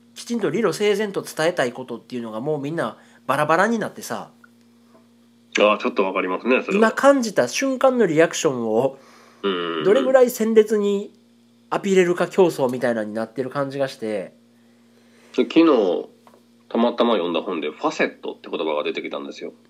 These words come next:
Speaker 1: ほう。
Speaker 2: ファセットって何かというと、もともとはダイヤモンドとかの切り目のこと、断面のことを言うんだけど、
Speaker 1: ほう。
Speaker 2: まあ、曲面っていう風な日本語訳を当てるのがいいらしくて。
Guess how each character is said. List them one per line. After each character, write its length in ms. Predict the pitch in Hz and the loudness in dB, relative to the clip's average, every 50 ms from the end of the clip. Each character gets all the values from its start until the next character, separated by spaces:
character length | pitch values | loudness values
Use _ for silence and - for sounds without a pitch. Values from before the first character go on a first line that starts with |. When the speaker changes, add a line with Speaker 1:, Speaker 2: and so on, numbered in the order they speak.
| _ - | _ -10
Speaker 1:
ほ 400 | - 127 135 127 117 98 82 - | -4 0 0 0 0 -2 -4 -10
う。 800 | _ _ _ _ _ _ _ _ _ _ _ _ _ _ - - - - - - _ _ - | _ _ _ _ _ _ _ _ _ _ _ _ _ _ -20 -18 -18 -18 -20 -20 _ _ -2
Speaker 2:
フ 60 | 131 | 0
ァ 20 | |
セ 100 | - - - | 2 2 0
ッ 80 | - | 0
ト 100 | - - | -2 -4
っ 20 | - | -2
て 120 | - 82 | 0 2
何 220 | 85 90 107 123 | 2 2 4 4
か 100 | 120 107 | 2 2
と 80 | - 85 | 2 2
い 140 | 80 78 80 | 2 0 0
う 40 | - | -2
と、 140 | - 80 | -2 -2
も 160 | 76 98 127 - | 0 0 2 2
と 120 | 180 175 | 4 2
も 80 | 175 170 | 2 4
と 160 | 175 175 165 | 4 4 4
は 280 | 165 156 147 147 - - _ _ _ _ _ _ _ _ _ _ _ _ _ _ _ _ _ - | 4 2 0 -2 -4 -8 _ _ _ _ _ _ _ _ _ _ _ _ _ _ _ _ _ -2
ダ 120 | - 127 | 0 0
イ 100 | 147 160 | 2 2
ヤ 80 | 170 160 | 2 2
モ 140 | 156 156 135 | 2 2 0
ン 40 | |
ド 60 | 113 101 | 0 -2
と 80 | - | -6
か 80 | - 78 | -8 -12
の 80 | 76 | -12
切 220 | - - - - - | -14 -14 -6 0 2
り 120 | - - | 4 4
目 100 | 311 - | 4 4
の 100 | 101 - | 2 -2
こ 100 | - - | -6 -10
と、 180 | - - 71 - 92 | -10 -10 -10 -6 -2
断 260 | 110 123 143 151 156 | -2 0 2 2 2
面 140 | 160 147 117 | 2 2 0
の 60 | 95 | -2
こ 80 | - - | -6 -6
と 60 | 80 | -6
を 20 | |
言 80 | 80 82 | -6 -6
う 20 | |
ん 20 | 80 | -6
だ 80 | 76 | -8
け 120 | 73 - 78 | -8 -8 -6
ど、 200 | 90 92 - - - | -4 -4 -6 -6 -6
Speaker 1:
ほ 180 | 139 147 147 | -2 -2 0
う。 160 | 123 95 80 - _ _ _ _ _ _ _ _ _ _ _ _ _ _ _ _ - | -2 -2 -4 -10 _ _ _ _ _ _ _ _ _ _ _ _ _ _ _ _ -8
Speaker 2:
ま 60 | 120 | -8
あ、 20 | - | -4
曲 320 | - 170 170 170 - 185 | -2 -4 -2 -2 -2 -2
面 240 | 185 170 160 110 92 | 0 0 0 -2 -4
っ 20 | |
て 240 | - - - 85 85 | -6 -8 -8 -6 -6
い 80 | 85 85 | -4 -4
う 40 | |
風 120 | 78 - 87 | -6 -6 -4
な 160 | 82 76 71 - | -4 -4 -4 -4
日 100 | 90 90 | -4 -4
本 140 | 92 92 85 | -4 -4 -2
語 100 | 85 82 | -2 -2
訳 240 | 78 73 - - | -4 -4 -4 -6
を 140 | 78 76 76 - | -6 -6 -4 -4
当 100 | - - | -2 -2
て 100 | - 98 | 0 0
る 100 | 92 85 | 0 0
の 100 | 82 76 | -2 -2
が 180 | 76 76 - - - - | -4 -6 -8 -10 -10 -6
い 80 | 87 92 | -2 -2
い 40 | |
ら 100 | 87 - | -2 -2
し 80 | - - | -2 -6
く 100 | - - | -8 -4
て。 240 | - 82 73 - | -2 -2 -2 -2